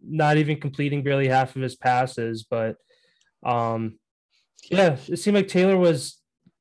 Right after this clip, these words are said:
chunking them down the field all, all game, and then Nyheim Hines with, um, the nice touchdown run off the left, left side. Uh, watching the game yesterday too, it seemed like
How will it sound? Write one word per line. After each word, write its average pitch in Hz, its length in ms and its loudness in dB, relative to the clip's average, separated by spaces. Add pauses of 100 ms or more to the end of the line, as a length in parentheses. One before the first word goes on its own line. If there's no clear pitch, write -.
(320)
chunking 160 400 0
them 117 340 -2
down 147 200 2
the 151 60 0
field 151 520 0 (260)
all, 143 320 -2
all 151 180 2
game, 143 360 0
and 127 100 -2
then 127 120 0
Nyheim 143 240 -2
Hines 143 380 -2
with, 131 260 -4 (600)
um, 120 640 0 (500)
the 147 100 2
nice 143 220 2
touchdown 151 480 0
run 135 180 0
off 135 160 0
the 135 100 0
left, 135 240 0 (200)
left 139 220 -2
side. 131 580 0 (280)
Uh, 135 260 0
watching 127 360 -2
the 131 60 -4
game 131 280 -4
yesterday 127 480 -2
too, 143 320 -4
it 131 120 -4
seemed 143 200 -4
like 135 260 -2